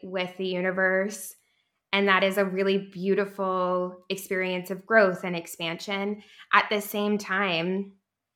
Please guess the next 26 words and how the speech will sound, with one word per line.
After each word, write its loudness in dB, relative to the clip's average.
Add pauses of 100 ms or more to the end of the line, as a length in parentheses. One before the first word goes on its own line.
(120)
my 6
personal -4
belief -6
and -6
my -4
spiritual -6
belief -6
is -4
that 0
we 0
come -4
to -8
Earth 0 (380)
with 2 (100)
very 4
specific -2 (840)
soul 6
growth 0
lessons -2
that 0
we 2
wanna -2
learn 2
or -2
experience. -4
And -4